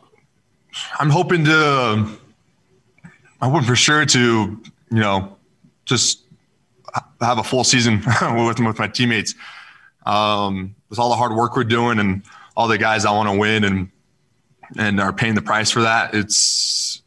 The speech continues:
you know, it's really a special energy that is, and a mindset that everyone has. And so s-, since the spring ball, feeling it here,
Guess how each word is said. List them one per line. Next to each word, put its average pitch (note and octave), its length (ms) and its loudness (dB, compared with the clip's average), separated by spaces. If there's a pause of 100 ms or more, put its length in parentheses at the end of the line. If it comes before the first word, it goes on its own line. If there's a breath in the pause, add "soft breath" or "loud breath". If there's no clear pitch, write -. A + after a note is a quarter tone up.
you G#2+ 160 -4
know, G#2 140 2
it's G#2 240 -2
really B2 140 2
a G2+ 40 2
special G#2+ 380 -2
energy G2+ 580 0 (340 soft breath)
that F#2 280 -2
is, F#2+ 320 -4 (560)
and F#2+ 500 -4
a G2+ 60 -8
mindset G#2 460 0
that F#2+ 280 0
everyone G2+ 240 0
has. F#2 340 -2
And F2+ 100 -10
so G2 380 -2 (920 loud breath)
s-, - 280 -8
since C3+ 340 -2
the C3+ 120 0
spring C#3 400 0
ball, B2+ 400 2
feeling B2 400 0
it G#2+ 140 0
here, A#2+ 600 0